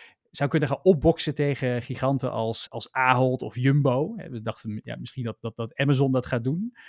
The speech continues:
maar niet dat er een, een, dat er een start-up zou zijn. Maar Picnic, die heeft, eh, die, die is, die, die is begonnen met de gedachte van, "Ja, we gaan niet z-, zoveel mogelijk mensen bij elkaar zetten. Wij gaan hetzelfde doen als, eh, als de rest." Die zijn gaan kijken, "Hoe kunnen we zoveel mogelijk processen binnen ons bedrijf,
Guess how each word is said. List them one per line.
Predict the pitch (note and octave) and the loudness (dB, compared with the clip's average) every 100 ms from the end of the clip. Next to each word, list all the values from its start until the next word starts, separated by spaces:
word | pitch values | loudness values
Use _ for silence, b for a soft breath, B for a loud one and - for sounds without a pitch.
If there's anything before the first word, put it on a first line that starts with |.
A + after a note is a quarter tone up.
| B B B | B B B
maar | - D3 | 2 4
niet | F3+ | 4
dat | C#3+ | 2
er | C3 | -2
een, | A#2 C3+ | -8 -8
een, | D#3 B2 | -8 -6
dat | D3 | -6
er | C#3+ | -2
een | C#3 | 2
start-up | - A3+ G3 | 4 6 2
zou | - A2+ | 2 -4
zijn. | G#2+ E2+ - _ _ _ _ _ _ _ _ - - - | -4 -10 -16 _ _ _ _ _ _ _ _ -20 -20 -4
Maar | D3+ D3 - | 0 0 0
Picnic, | G#3 D3+ G#2+ | -2 -2 -2
die | A#2+ | -2
heeft, | A2+ A#2+ - - | -2 -4 -6 -8
eh, | A2 | -8
die, | A#2 B2 | -4 -4
die | A#2+ B2 | -4 -8
is, | A#2+ | -8
die, | B2+ A2 | -10 -6
die | A#2 | -6
is | G#2+ | -6
begonnen | A2 F#3 C3 C3 | 2 2 4 2
met | B2 | 0
de | |
gedachte | - A#2+ A#2+ A#2 | 0 -2 -2 -2
van, | A#2 | -2
"Ja, | A2+ | -2
we | G2+ | -2
gaan | A#2 | -2
niet | A#2+ | -4
z-, | - | -6
zoveel | A2+ B2 B2 | -4 0 4
mogelijk | B2+ A#2 G#2+ | 4 4 2
mensen | A#2 C#3 A#2+ | 2 2 2
bij | A#2 | 0
elkaar | A2+ A2 A2 | 2 2 2
zetten. | A2 A#2 | -2 -4
Wij | G#2+ | -6
gaan | G#2+ | -6
hetzelfde | A2 C3+ B2+ A#2 | -4 -2 -2 -2
doen | A2 A2 | -2 -4
als, | G#2+ - | -6 -6
eh, | G#2+ | -6
als | G2+ A2 | -8 -8
de | B2+ | -4
rest." | B2+ B2+ - _ B B B | -4 -4 -8 _ B B B
Die | - | -6
zijn | E3+ C#3 | -2 0
gaan | A2+ | 0
kijken, | G2 G2 D3+ | -2 0 0
"Hoe | E3+ | 2
kunnen | A#2+ F#2+ | 2 2
we | G#2+ | 0
zoveel | A#2 G2+ F3 | 0 4 4
mogelijk | F3 G#2+ A#2 G#2 | 4 0 -4 -8
processen | A#2+ A2 - F#3+ - G2 | -4 -2 2 0 0 -2
binnen | C#3 D#3 | -2 -2
ons | G#2 | -4
bedrijf, | G2 A2+ B2+ F#2+ C3+ | -8 -2 -2 -2 -8